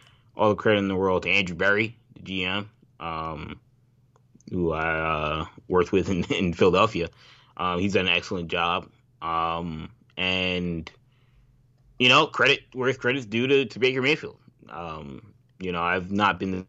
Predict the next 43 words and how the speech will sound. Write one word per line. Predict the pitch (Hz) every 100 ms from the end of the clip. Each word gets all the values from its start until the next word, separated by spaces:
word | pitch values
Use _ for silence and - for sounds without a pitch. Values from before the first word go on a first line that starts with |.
| _ -
the |
biggest | 87 92 90
fan | - 92 92
of | 87
Baker | 90 92
Mayfield | 82 78 78 82 -
throughout | 78
his | 76
career, | - 80 85 113 - -
but, | 80 - - _ _ _ _ -
um, | 67 67 65 - - -
he's | 90 87
done | 90
a | 90
good | 87 87
job | 90 85 85 80
of | 85 82 - - _ -
quarterbacking | 87 85 82 85 92 90
this | 87
team. | 120 117 - _ -
You | 80
know, | 76
he's, | 85 90 85 - - - _
he's | 107 92
a |
game | 104 110
manager, | 113 117 80 - _ -
and | 85 85 85
I, | 67 85
you | - 85
know, | 85 85 - _ _ - - - -
that's | 87 87 101
not | 98 90
what | 98
I | 92
would | 90 95
have | 90 82 - -
projected | 104 87 98 92 90
he'd | 95 87
be | 92 85 - -
able | 87 87 82
to | 80
do, | 101 98 78